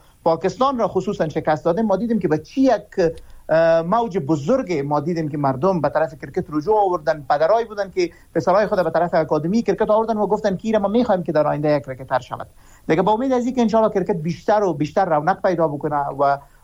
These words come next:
رشد بیشتر بکنه، به خاطر که هر قدر که جوانای ما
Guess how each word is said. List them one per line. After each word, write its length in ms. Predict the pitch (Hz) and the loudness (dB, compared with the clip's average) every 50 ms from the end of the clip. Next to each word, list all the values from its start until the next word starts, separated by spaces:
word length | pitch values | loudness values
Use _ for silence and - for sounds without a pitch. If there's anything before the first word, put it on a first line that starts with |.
| - | -2
رشد 320 | 165 160 226 254 247 - 220 | 0 2 2 2 0 -2 -4
بیشتر 320 | 180 185 175 - 180 175 | -4 -2 0 0 0 0
بکنه، 280 | 156 165 156 170 160 160 | 0 -2 -2 -2 -2 0
به 100 | 170 185 | 0 0
خاطر 220 | 202 226 240 240 | 0 0 0 0
که 100 | 247 240 | 0 0
هر 140 | 190 233 226 | 0 0 0
قدر 280 | 226 240 240 277 285 | 0 0 2 2 0
که 120 | 277 277 226 | 0 -2 0
جوانای 420 | 170 180 175 175 180 214 226 214 | 0 2 2 2 2 2 0 0
ما 220 | 185 170 135 131 | 2 0 0 -2